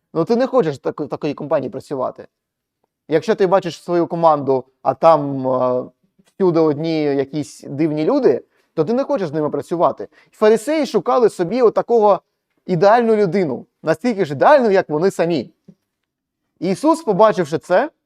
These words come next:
сідає зі своїми учнями, неідеальними людьми, в ло-, в човен і такий: "Я буду з цими людьми, а не з вами, з ідеальними.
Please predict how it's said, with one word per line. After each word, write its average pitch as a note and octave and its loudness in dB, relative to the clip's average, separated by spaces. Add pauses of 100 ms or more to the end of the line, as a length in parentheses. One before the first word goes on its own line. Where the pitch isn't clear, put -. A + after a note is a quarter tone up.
(420)
сідає G3+ 2
зі E3+ -2
своїми F3+ 0
учнями, E3+ -2
неідеальними D#3+ 2
людьми, C#3 -2
в C3 -4
ло-, C3 -2 (180)
в - -20
човен F3 2 (760)
і G#3+ 0
такий: G#3+ 0 (880)
"Я A#3 2
буду A#3+ 0
з - -8
цими F#3 -2
людьми, D#3+ -4
а F3+ 0
не F#3 -4
з C3+ -10
вами, D3 0
з A2+ -10
ідеальними. A#2+ -4